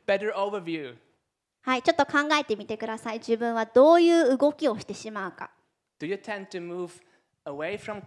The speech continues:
Speaker 1: conflict towards or against it?
Speaker 2: 例えば人間関係の衝突があった場合、それに向かっていきますか、遠ざかっていきますか、逆らいますか？
Speaker 1: Are you, are you trying to ignore your sin like me?
Speaker 2: ルーカスのように自分のね、罪を無視しようとしてませんか？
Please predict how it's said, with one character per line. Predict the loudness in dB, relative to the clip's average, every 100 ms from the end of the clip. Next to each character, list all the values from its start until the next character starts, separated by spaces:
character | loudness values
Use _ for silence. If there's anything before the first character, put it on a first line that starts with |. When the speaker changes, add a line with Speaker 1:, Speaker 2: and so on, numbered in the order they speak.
| -8
Speaker 1:
conflict | -8 -8 -12 -14 -12
towards | -8 -6 -4 -6 -8 -10
or | -10
against | -10 -14 -16 -20 -20
it? | -20 _ _ _ -20 _ -20 -8 0
Speaker 2:
例 | 0
え |
ば | 2
人 | 2 4 4
間 | 2 2
関 | 0 2
係 | 0
の | -2
衝 | -4 -4
突 | -4 -4 -2
が | -2 0
あ |
っ | 0 0
た | 2
場 | 2 2
合、 | 0 -4
そ | 0 0
れ |
に | 0
向 | -4 -2
か | -2
っ | -2
て | -6
い |
き | -4 -4
ま | -6
す |
か、 | -8
遠 | -8 -4 0
ざ | 0
か | 0
っ | -2
て | -2
い |
き | -4
ま | -6 -6
す |
か、 | -6 -8
逆 | -10 -10 -4
ら | -2
い |
ま | 0 -2
す | -2
か？ | -4 -4 _ _ -16
Speaker 1:
Are | -10 -8
you, | -8 _
are | -10
you | -10
trying | -10 -8 -8 -8 -10 -14
to | -12 -12 -14 _ -16
ignore | -16 -12 -8 -6 -6
your | -8 -10
sin | -12 -14 -14 -14 -16 -14
like | -14 -16 -20
me? | -20 -20 -20 _ _ _ _ _ _ _
Speaker 2:
ル | 4 4
ー | 6
カ | 2
ス | 0 -2
の | 0 2
よ | 0
う | 0
に | -2
自 | -2 -2
分 | 2 0 0
の | -2
ね、 | -2 -4
罪 | -2 2 2 2
を |
無 | 2 0
視 | 0
し | -2 0
よ |
う | 0
と | -2
し | -10
て |
ま | -14 -12
せ | -12
ん | -8
か？ | -6